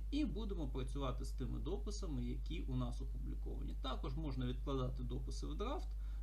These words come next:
тобто робити їх, е, в чорнетці і публікувати по мірі необхідності. А в рамках відслідковування кампанії ми бачимо всі дописи, які є в рамках цієї кампанії, скільки було на них кліків, скільки створено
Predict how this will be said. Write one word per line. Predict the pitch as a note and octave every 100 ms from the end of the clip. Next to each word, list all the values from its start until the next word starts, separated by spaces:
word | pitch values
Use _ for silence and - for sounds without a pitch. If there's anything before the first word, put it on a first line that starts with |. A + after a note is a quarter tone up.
| -
тобто | G3 -
робити | F#3+ F3 F#3+ - F3+
їх, | E3+ -
е, | E3 E3+ D#3+
в | D3
чорнетці | - E3 D#3+ E3+ - - -
і | A3+ C#4
публікувати | G#3+ D3 C3+ C3 A#2 C3+ G2+ - D#3 - -
по | C#3 D#3
мірі | C3+ C3 C3
необхідності. | B2 A#2+ - - - - - - C3 - C#3 -
А | C3+ B2 A#2
в | A#2
рамках | A#2+ A2+ A#2+
відслідковування | B2+ C3 D#3 - C#3+ C3+ D3+
кампанії | - A3+ A#3+ C#4+ D#4 C4+ A3
ми | F#3+ F3+
бачимо | C#3+ C3+ C#3+ B2+ C3 A#2+ B2 A#2+ - -
всі | - - - F#3 D#3+ A#2+ -
дописи, | B2+ C3 - A#2+ -
які | D3+ B2 A#2
є | A2 B2+
в | C3
рамках | A#3+ B3 B3
цієї | - B3+ B3
кампанії, | A#3+ A3+ A#3 A3 G#3+ A3 - - -
скільки | - - D#3 B2+ C3
було | B2+ B2 A#2+
на |
них | A#2+ C3 B2+
кліків, | A3 C#4 C4 G#3
скільки | - B2 -
створено | B2+ - B2+ A#2 A#2